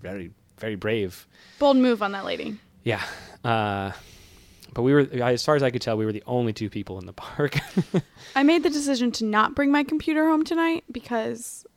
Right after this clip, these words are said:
Speaker 2: one, I decided I could do all my work tomorrow, and I was worried about it getting wet in the
Speaker 1: Mm.
Speaker 2: rain.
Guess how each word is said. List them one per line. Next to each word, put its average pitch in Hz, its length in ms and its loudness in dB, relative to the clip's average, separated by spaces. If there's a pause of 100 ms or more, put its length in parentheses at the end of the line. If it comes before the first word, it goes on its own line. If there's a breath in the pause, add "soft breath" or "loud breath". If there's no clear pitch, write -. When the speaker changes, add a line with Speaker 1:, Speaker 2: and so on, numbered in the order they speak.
(380)
Speaker 2:
one, 233 260 0
I 233 280 0
decided 214 320 -6
I 214 80 -2
could 202 100 -18
do 214 120 -4
all 208 60 -4
my 202 120 -6
work 208 160 -12
tomorrow, 214 400 2 (400 loud breath)
and 233 340 8
I 214 140 4
was 208 200 -4
worried - 280 -2
about - 160 -6
it 240 100 -10
getting - 240 -8
wet - 160 -8
in 254 140 0
the 269 80 0
Speaker 1:
Mm. - 80 -10
Speaker 2:
rain. - 460 -6